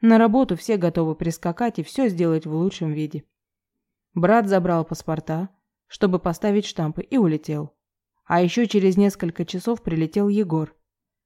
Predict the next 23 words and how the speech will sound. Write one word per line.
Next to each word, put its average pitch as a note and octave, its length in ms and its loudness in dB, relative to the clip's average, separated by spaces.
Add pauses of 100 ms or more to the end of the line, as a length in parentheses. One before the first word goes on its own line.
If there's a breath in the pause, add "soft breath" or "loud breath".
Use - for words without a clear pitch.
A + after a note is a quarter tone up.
(220)
«Привет, F3 480 2
Лекс, E3+ 280 -2
поздравляю». D#3+ 760 -4 (580)
«Спасибо. E3+ 800 -4 (240)
Честно F3+ 280 -2
говоря, F#3 400 0
после F3 300 -4
одного F3+ 320 0
разговора, F3+ 520 0
который E3+ 280 -4
был E3+ 160 0
у E3+ 60 2
нас D#3+ 280 -2
утром F3 280 -4
второго E3+ 360 -2
января, G3+ 460 0 (580)
видеть F#3 440 2
Егора F#3 360 2
мне D#3+ 200 0
хотелось F3+ 480 -4
особенно». D#3 600 -10 (1200)
«Ну, F3 200 4
рассказывай». A3+ 640 -2